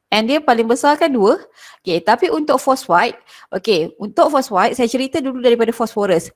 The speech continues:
Dia nak form, uh, P three minus, dia kena, uh, add tiga lagi elektron pada three P orbital ni. Okey,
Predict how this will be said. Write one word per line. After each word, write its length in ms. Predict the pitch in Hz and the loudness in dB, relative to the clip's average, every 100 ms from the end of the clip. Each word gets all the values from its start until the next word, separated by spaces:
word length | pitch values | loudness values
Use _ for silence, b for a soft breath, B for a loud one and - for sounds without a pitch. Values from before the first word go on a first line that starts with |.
| _ | _
Dia 240 | 185 302 359 | -4 -2 0
nak 320 | 311 143 233 | -2 -4 -8
form, 400 | - 339 349 339 _ - | 0 0 0 -6 _ -2
uh, 160 | 214 220 220 | 2 2 0
P 160 | 302 | -6
three 240 | 302 240 208 | -4 -4 -2
minus, 480 | 190 185 294 370 - | -2 -2 -2 -4 -6
dia 160 | 190 226 | -2 0
kena, 320 | 233 214 226 - _ _ | 0 -2 -4 -6 _ _
uh, 640 | 180 185 185 185 185 185 185 - | 2 4 4 4 4 2 0 0
add 200 | 277 277 - _ - | 0 0 -10 _ -10
tiga 240 | 247 254 269 | -6 -2 0
lagi 220 | 220 214 | 0 -2
elektron 400 | 214 - 254 269 | -2 -2 -4 -2
pada 240 | 208 208 | -2 -2
three 160 | 214 220 | -4 -8
P 160 | 226 | -4
orbital 400 | 180 190 208 240 | -4 -4 -2 -2
ni. 400 | 285 302 180 - B B B B | -2 -4 -6 -10 B B B B
Okey, 400 | - 185 196 135 | -8 0 0 0